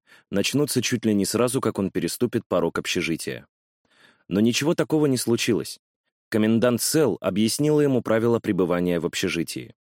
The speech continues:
Самым важным было возвращаться вовремя и не пропускать завтраки и ужины.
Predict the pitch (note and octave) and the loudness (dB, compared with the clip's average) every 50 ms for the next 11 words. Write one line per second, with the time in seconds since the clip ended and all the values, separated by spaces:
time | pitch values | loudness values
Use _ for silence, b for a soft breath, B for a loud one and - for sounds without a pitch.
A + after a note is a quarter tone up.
0 | _ _ _ B B B B B B B - - C3 B2+ G#2+ G2+ G#2+ A#2+ D#3 E3 | _ _ _ B B B B B B B -2 0 2 2 4 2 2 2 2 2
1 | C3+ C#3 C3 B2 A2 B2 C3 A#2+ G#2+ G#2+ - G2 G2+ G#2 G2+ - - G2+ - - | 2 2 2 2 4 4 4 4 2 2 0 0 0 0 0 0 -2 -2 -2 -2
2 | - E2+ D#2+ A2+ B2+ B2 C3 C3+ C#3 C3+ A#2+ b b b b - G#2+ A#2+ B2+ A#2 | -4 -2 0 0 0 2 0 0 0 -2 -4 b b b b -2 0 2 2 2
3 | - - G2+ - G#2+ - - - A2+ B2 G2+ F2 G2+ A#2 A2+ - - A#2+ G#2+ - | 0 -2 -4 -4 -4 -4 0 0 0 0 2 2 0 0 0 0 -4 -4 -2 0
4 | A2+ G#2 - G#2 A#2 A2+ G#2+ G2+ F2 D2+ D#2+ C#2+ C2 A#1 | -2 0 2 2 2 4 4 2 0 -2 -4 -6 -8 -10